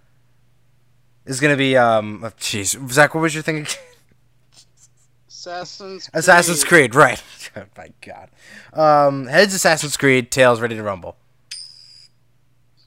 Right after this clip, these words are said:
Speaker 1: Heads, Assassin's Creed.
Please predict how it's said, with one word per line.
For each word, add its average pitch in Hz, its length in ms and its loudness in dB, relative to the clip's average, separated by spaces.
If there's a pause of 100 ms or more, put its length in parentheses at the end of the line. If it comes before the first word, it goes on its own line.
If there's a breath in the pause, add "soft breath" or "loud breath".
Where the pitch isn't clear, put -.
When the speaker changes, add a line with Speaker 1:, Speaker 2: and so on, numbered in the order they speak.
(1300 soft breath)
Speaker 1:
Heads, 135 340 6
Assassin's 131 440 -2
Creed. 101 280 -12